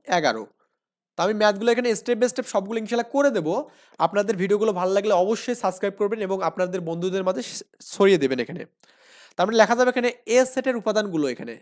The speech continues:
তাই না? এ সেটের উপাদানগুলো,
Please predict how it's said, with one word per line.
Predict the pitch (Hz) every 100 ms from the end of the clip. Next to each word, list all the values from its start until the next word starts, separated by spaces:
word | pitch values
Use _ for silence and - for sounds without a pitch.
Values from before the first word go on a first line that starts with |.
| _
তাই | 170
না? | 262 302 _ _ _ _ _ _ _ _ 185
এ | 214
সেটের | 214 240 220 175 220 302 - _ _ _ _ _ _ _ _ _ - _ _ _ _ _ _ _ _ _ -
উপাদানগুলো, | 202 196 220 208 208 190 139 117